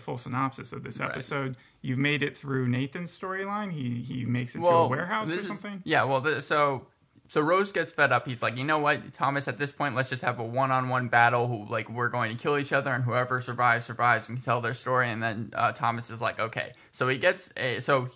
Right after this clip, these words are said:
Speaker 2: again,
Speaker 1: Is
Speaker 2: Rose
Speaker 1: Thomas wearing a mask? Is he doing anything
Speaker 2: You
Speaker 1: to
Speaker 2: don't see Thomas. He's just over the phone. That's how you hear his
Speaker 1: So
Speaker 2: voice.
Speaker 1: how is he gonna do a one-on-one battle?
Speaker 2: Because he, Rose is like, "Tell me where you are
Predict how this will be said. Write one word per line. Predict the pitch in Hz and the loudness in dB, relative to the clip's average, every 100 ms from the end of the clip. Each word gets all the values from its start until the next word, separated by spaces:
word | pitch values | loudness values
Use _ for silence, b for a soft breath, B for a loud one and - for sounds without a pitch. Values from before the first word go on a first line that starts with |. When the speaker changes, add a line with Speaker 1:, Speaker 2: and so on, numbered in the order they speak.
| - | -6
Speaker 2:
again, | 135 123 120 - | -2 -2 -4 -6
Speaker 1:
Is | 139 | 0
Speaker 2:
Rose | 135 | 4
Speaker 1:
Thomas | 240 240 220 | 4 4 -2
wearing | 180 | -2
a | 139 | 0
mask? | 139 156 175 - | 0 0 0 -6
Is | 131 | -8
he | 135 | -4
doing | 143 135 | -2 -2
anything | 147 147 165 | -2 -4 -4
Speaker 2:
You | 151 175 | -2 0
Speaker 1:
to | |
Speaker 2:
don't | 147 127 | 0 0
see | 120 143 | -4 -6
Thomas. | 127 101 98 | -6 -6 -6
He's | 117 117 | -6 -6
just | - - | -6 -4
over | 117 117 | -6 -6
the | 87 | -8
phone. | - 82 58 - | -6 -6 -8 -10
That's | - - | -10 -4
how | 95 | -4
you | 85 | -4
hear | - - | -6 -8
his | - | -4
Speaker 1:
So | 151 | 2
Speaker 2:
voice. | |
Speaker 1:
how | 156 160 | 4 4
is | |
he | 151 | 0
gonna | 147 | 0
do | 143 | 0
a | 127 | 2
one-on-one | 127 123 123 120 | 0 0 0 -2
battle? | 123 147 - - | -2 -4 -6 -8
Speaker 2:
Because | 139 143 131 | 0 2 2
he, | 127 113 117 113 120 80 101 | -2 -4 -6 -6 -6 -6 -8
Rose | 117 127 117 | 0 0 0
is | 110 | -2
like, | 110 110 | -4 -2
"Tell | 107 | -4
me | 117 | -4
where | 107 101 | -2 -2
you | 92 | 0
are | 123 80 78 | 2 2 0